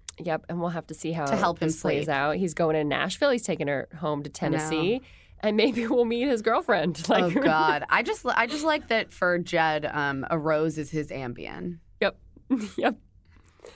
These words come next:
Speaker 2: He'll
Speaker 1: Uh,
Speaker 2: be able to sleep for the next three days now.
Speaker 1: He's, he's relaxed. He's ready to go.
Speaker 2: Then we get to Tyler.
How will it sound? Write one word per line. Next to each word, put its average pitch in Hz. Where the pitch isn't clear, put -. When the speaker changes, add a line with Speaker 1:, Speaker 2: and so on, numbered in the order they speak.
Speaker 2:
He'll 175
Speaker 1:
Uh, 160
Speaker 2:
be 180
able 170
to 156
sleep 139
for 156
the 147
next 135
three -
days -
now. -
Speaker 1:
He's, 196
he's 196
relaxed. 160
He's 190
ready 139
to -
go. -
Speaker 2:
Then 214
we 190
get 165
to 180
Tyler. 135